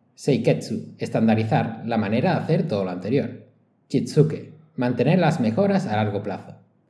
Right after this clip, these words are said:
Hoy estamos con Ancho Vidal, experto, pero sobre todo apasionado de las metodologías ágiles. Hablamos de agilismo, de la filosofía japonesa Kaizen y su mejora continua,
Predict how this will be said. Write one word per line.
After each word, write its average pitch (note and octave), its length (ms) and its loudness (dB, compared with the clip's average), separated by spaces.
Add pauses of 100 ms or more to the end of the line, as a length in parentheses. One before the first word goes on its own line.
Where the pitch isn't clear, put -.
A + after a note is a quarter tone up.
(880)
Hoy F3+ 200 6
estamos G#3 520 8
con - 300 0
Ancho D3+ 240 4
Vidal, G2 380 -2
experto, A#2 440 0
pero G#2+ 140 -4
sobre A2 220 0
todo G3+ 420 2
apasionado C3 540 0
de F3 100 2
las A2 140 2
metodologías A2 840 2
ágiles. - 460 -8 (400)
Hablamos B2 360 2
de C#3 60 2
agilismo, A#2+ 600 0
de G#2+ 100 -4
la G#2+ 80 -2
filosofía A2+ 500 -4
japonesa C#3+ 520 -2
Kaizen - 520 -4
y - 80 -12
su - 120 -4
mejora B2+ 260 -2
continua, G#2+ 560 -4